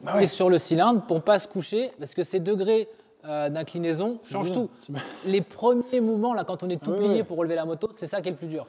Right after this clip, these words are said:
Speaker 1: Bah, sur-, surtout, vous imaginez bien que quand elle est pliée à fond, c'est là où tout, enfin, c'est,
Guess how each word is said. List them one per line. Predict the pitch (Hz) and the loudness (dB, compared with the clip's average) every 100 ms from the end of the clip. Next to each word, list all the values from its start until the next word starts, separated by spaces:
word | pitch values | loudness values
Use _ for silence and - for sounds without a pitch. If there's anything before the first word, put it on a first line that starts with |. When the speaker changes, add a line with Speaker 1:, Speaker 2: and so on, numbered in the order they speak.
| - | -8
Speaker 1:
Bah, | 156 | -6
sur-, | 160 - | -6 -8
surtout, | - 151 220 | -4 -2 2
vous | 170 143 | 0 0
imaginez | 156 143 143 160 | -2 -4 -2 2
bien | 190 | 2
que | 185 139 | 0 -6
quand | 147 131 | -8 -2
elle | 143 | -2
est | 127 | -2
pliée | - - 151 | -6 0 2
à | 143 | 2
fond, | - 233 233 - - _ _ _ | -2 -4 -4 -14 -20 _ _ _
c'est | - 147 | -6 -2
là | 147 185 | 2 4
où | 160 139 | 4 2
tout, | - 160 143 131 | -4 -6 -6 -6
enfin, | 147 | -8
c'est, | 127 | -10